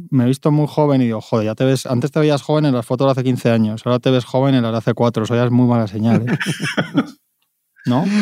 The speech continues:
Speaker 2: Yo, yo me veo bien siempre, eh, contra todo pronóstico.
Speaker 1: Muy bien.
Speaker 2: Eh, <laughs> yo me veo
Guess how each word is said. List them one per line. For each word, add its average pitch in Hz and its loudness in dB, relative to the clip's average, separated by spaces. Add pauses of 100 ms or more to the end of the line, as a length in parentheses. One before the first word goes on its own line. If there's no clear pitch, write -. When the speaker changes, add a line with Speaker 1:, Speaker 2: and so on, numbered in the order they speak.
(320)
Speaker 2:
Yo, 190 0
yo 170 -4
me 247 -2
veo 240 0
bien 233 -4
siempre, 147 -2 (460)
eh, 117 -4
contra 113 -2
todo 127 -2
pronóstico. 127 -2 (240)
Speaker 1:
Muy 123 4
bien. 127 2
Speaker 2:
Eh, 147 2 (180)
<laughs> 180 -2
yo 247 0
me 254 -2
veo 240 -2